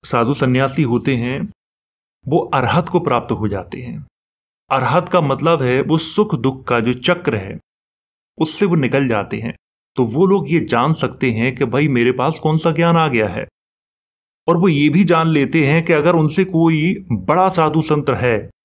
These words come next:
या फिर रहा होगा किसी जमाने में, तो वो ये भी जान लेते हैं कि उसके पास कौन सा ज्ञान होगा।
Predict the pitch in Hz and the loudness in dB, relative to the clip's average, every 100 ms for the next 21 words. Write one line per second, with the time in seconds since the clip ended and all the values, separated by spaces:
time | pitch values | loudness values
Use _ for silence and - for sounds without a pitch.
0 | _ - 165 170 175 151 143 185 151 156 | _ -2 0 2 0 2 2 2 2 2
1 | 120 107 - _ _ _ _ _ - 156 | 0 -2 -8 _ _ _ _ _ -4 0
2 | 165 139 120 107 107 110 175 - _ _ | 2 2 0 -2 0 0 0 -2 _ _
3 | - 139 151 123 123 165 135 120 110 113 | -6 0 2 2 2 2 2 2 2 0
4 | 120 160 - 143 - - 180 185 110 113 | 2 0 0 -4 -4 -2 -2 0 0 0
5 | 147 - _ _ _ - 143 143 131 131 | -2 -10 _ _ _ -6 -2 -2 0 0
6 | 110 104 95 107 107 - | 0 -2 -4 -6 -8 -12